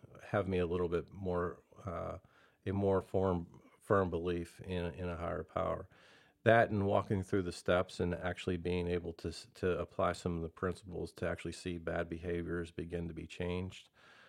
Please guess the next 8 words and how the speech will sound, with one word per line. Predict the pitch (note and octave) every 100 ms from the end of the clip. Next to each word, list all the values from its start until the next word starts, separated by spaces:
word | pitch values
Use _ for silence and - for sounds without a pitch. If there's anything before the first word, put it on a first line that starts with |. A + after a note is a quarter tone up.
| - -
Um, | F#2+ F2 E2+ E2 E2+ F2
those | G2 F#2+
were, | F#2+ F2 F2
those | F#2+ F#2+
were | F2+ F2
two | - F#2+ F#2
essential | - F2+ - D#2+
keys. | - F2+ E2+ E2